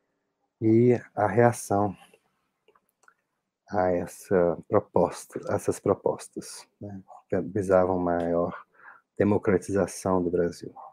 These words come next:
E a família tradicional brasileira, os militares, né, e o Brasil que não dá conta de toda essa modernidade, e acaba sucumbindo,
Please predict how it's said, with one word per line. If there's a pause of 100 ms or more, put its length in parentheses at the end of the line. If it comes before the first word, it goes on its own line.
(1300)
E (240)
a (120)
família
tradicional
brasileira, (440)
os
militares, (280)
né, (560)
e
o
Brasil
que
não
dá
conta (640)
de
toda
essa
modernidade, (1600)
e
acaba
sucumbindo,